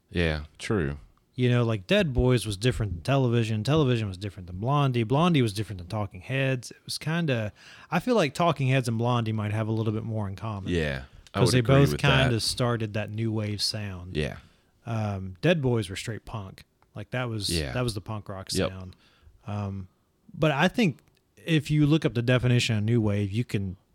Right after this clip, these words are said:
Speaker 2: just use Parallel Lines as the definition of new wave.
Speaker 1: Pretty much. Yeah.
Speaker 2: I mean, I, I, the, the songs on there, um,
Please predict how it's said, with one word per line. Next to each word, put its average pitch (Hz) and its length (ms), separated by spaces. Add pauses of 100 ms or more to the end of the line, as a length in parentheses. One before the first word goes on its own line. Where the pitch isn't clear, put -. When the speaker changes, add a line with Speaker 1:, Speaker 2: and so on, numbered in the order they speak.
(300)
Speaker 2:
just - 220
use 113 80
Parallel 104 440
Lines 104 400
as 98 280 (140)
the 107 100
definition 107 560
of 90 120
new 92 160
wave. 90 260
Speaker 1:
Pretty 143 220
much. 85 540 (720)
Yeah. 85 300 (640)
Speaker 2:
I 123 60
mean, 117 100
I, 117 200 (160)
I, 131 80 (260)
the, 123 560 (100)
the 127 200
songs 151 400
on 123 160
there, 117 380 (540)
um, 120 540